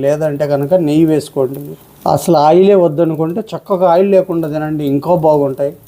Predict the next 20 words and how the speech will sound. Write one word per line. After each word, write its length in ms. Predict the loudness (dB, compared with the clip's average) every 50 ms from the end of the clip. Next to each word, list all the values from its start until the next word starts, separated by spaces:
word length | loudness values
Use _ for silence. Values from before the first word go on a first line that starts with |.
| -20 -20 _ _ _ _ _ _ _ _ _ _ _ -20 -20 -10 -4 -2
కమ్మగా 480 | 0 0 2 2 2 2 2 2 2 2 2
ఉంటుందండి 400 | 0 -2 -2 -2 0 0 0 -2 0 0
జొన్న 200 | 0 0 0 0 2
దోశ. 200 | 0 0 -2 -4 -10 -20 -20 -20 -20 -20 _ _ _ _ _ _ -2 0
ఒకసారి 460 | 0 0 0 0 2 2 2 4 2 2 0 0 2 2 2
ఇలా 160 | 4 4 4 4 4 4
వేసి 280 | 2 2 0 -2 -4 -4 -2
చూడండి. 420 | -2 -2 -2 -2 -4 -6 -8 -10 -10 -12 -16 _ _ _ _ _ _ 0 2
నేను, 260 | 4 4 6 4 4 4 2 2 2
నేను 320 | 4 4 4 4 4 4 2 0 0
చెప్పిన 340 | -4 -4 -2 0 2 2 4 4 4
మెజర్మెంట్స్తో 760 | 2 2 2 2 0 0 0 -2 -2 -4 -8 -10 -6 -6 -4 -6 -6 -8 -14 -20 -20 _ _ _ _ _ _ -2 2 4
మీరు 220 | 4 4 4 4 4 2 2
రుబ్బుకొని 640 | 2 2 0 -2 -2 0 0 0 2 2 2 0 0 -2 -4 -4 -2 0 2
ఇలా 140 | 4 4 4 2 2
దోశలు 280 | 2 2 2 2 2 2
వేసుకొని 400 | 2 0 -2 -4 -2 -2 -2 -2 -4 -2
తిని 240 | -2 -2 0 0 -2 -2 -2 -2 0 0 0 -2 -2 -2
చెప్పండి, 460 | -2 -2 -2 -2 0 0 0 0 -2 -4 -8 _ -20 -20 _ -20 -20 _ -20 _ _ _ _ -4 0 2 2
ఎంత 220 | 4 2 2 0